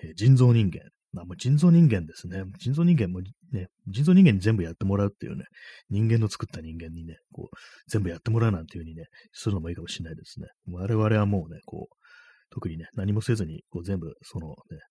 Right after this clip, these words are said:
作られた人間に任せるなんていうね。まあ、よくそう、そういうことしてて、あの、反乱を起こされるなんてありますけどもね。ブレードランナーとかね、まあ、そういう話ですからね。危険なさ、仕事とか、まあ、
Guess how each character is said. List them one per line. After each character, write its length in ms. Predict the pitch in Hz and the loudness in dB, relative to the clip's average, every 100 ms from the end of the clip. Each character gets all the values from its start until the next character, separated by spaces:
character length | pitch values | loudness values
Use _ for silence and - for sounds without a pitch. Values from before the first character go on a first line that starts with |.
| _ _ _ _ _ _ - | _ _ _ _ _ _ -14
作 180 | - 120 | -2 2
ら 60 | |
れ 60 | 113 | 2
た 120 | 85 | -2
人 160 | 82 90 | -10 -10
間 120 | 87 | -10
に 80 | 87 | -10
任 240 | 92 104 | -10 -6
せ 100 | - | -6
る 80 | 87 | -6
な 80 | 80 | -12
ん 60 | |
て 120 | - | -16
い 40 | 82 | -16
う 40 | |
ね。 80 | 80 - _ - | -18 -20 _ -14
ま 120 | 87 | -12
あ、 20 | |
よ 80 | 95 | -12
く 100 | - | -4
そ 120 | 117 | 0
う、 120 | 107 | 0
そ 160 | 104 131 | 0 2
う 20 | |
い 20 | 120 | 2
う 20 | |
こ 100 | - | 2
と 60 | |
し 100 | 117 | -2
て 100 | - | 2
て、 100 | 147 | 2
あ 80 | 98 | 2
の、 80 | 92 | -2
反 220 | - 110 | -2 0
乱 120 | 107 | 2
を 40 | 107 | 0
起 60 | |
こ 60 | - | -2
さ 120 | - | -2
れ 80 | 113 | -2
る 40 | |
な 100 | 98 | -4
ん 40 | 85 | -6
て 80 | 95 | -4
あ 20 | |
り 80 | 113 | -4
ま 100 | 113 | -4
す 100 | - | -8
け 80 | |
ど 60 | 82 | -14
も 100 | 80 | -14
ね。 80 | 82 _ _ - | -20 _ _ -10
ブ 100 | 117 | 0
レ 120 | 107 | 2
ー 20 | |
ド 140 | 113 120 | 4 4
ラ 100 | 123 | 2
ン 40 | |
ナ 80 | 98 | 0
ー 20 | |
と 100 | 82 | -4
か 100 | 82 | -10
ね、 80 | 82 | -12
ま 160 | 85 80 | -12 -14
あ、 20 | |
そ 140 | - | -12
う 40 | 92 | -10
い 20 | |
う 40 | |
話 140 | 90 85 | -8 -10
で 100 | 87 | -14
す 60 | |
か 120 | - - | -16 -18
ら 80 | |
ね。 100 | - 165 _ _ _ _ _ | -18 -20 _ _ _ _ _
危 80 | 110 | -2
険 60 | |
な 120 | 107 104 | 0 -2
さ、 180 | 107 104 | -4 -6
仕 140 | - | -8
事 180 | - 104 | -8 -6
と 80 | 104 | -6
か、 120 | 92 | -8
ま 100 | |
あ、 40 | - | -16